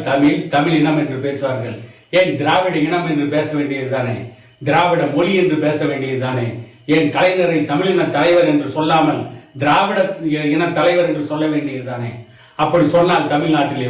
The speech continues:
ஓட்டு விழுவார்கள். இவர்கள் பிழைப்பதற்கு ஒரு மொழி, இவர்கள் கொள்ளையடிப்பதற்கு ஒரு மொழி, இவர்கள் பிழைப்பதற்கு ஒரு இனம், இவர்கள் கொள்ளையடிப்பதற்கு ஒரு இனம் என்று தொடர்ந்து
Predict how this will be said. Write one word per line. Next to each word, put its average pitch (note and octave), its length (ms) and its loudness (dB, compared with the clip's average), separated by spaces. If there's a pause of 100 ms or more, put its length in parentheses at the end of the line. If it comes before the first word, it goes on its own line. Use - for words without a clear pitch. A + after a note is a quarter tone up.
ஓட்டு C#3+ 200 0
விழுவார்கள். A#2 560 -4 (340)
இவர்கள் D3+ 380 2
பிழைப்பதற்கு F3 640 2
ஒரு D3 180 0
மொழி, D3+ 180 2 (480)
இவர்கள் D3 360 2
கொள்ளையடிப்பதற்கு E3+ 840 0
ஒரு C3 160 -2
மொழி, D3+ 180 4 (460)
இவர்கள் D3 360 2
பிழைப்பதற்கு F3 680 2
ஒரு B2+ 100 -2 (120)
இனம், D#3 220 2 (380)
இவர்கள் C#3+ 400 2
கொள்ளையடிப்பதற்கு D#3+ 880 2 (100)
ஒரு C3+ 100 -2 (160)
இனம் D#3+ 220 2 (520)
என்று D3 280 4 (460)
தொடர்ந்து E3+ 420 4